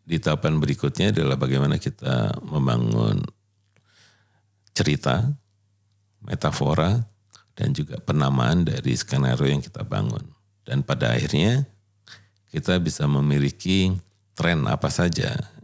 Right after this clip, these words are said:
yang bisa mempengaruhi organisasi kita di masa depan.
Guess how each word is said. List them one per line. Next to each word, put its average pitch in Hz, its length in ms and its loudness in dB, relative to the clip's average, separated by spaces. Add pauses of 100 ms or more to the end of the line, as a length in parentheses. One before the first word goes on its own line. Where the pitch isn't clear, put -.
(240)
yang 87 460 0 (400)
bisa 82 400 0
mempengaruhi 73 880 0 (960)
organisasi - 720 -2
kita - 320 -6
di - 80 0
masa 131 320 -2
depan. 127 400 0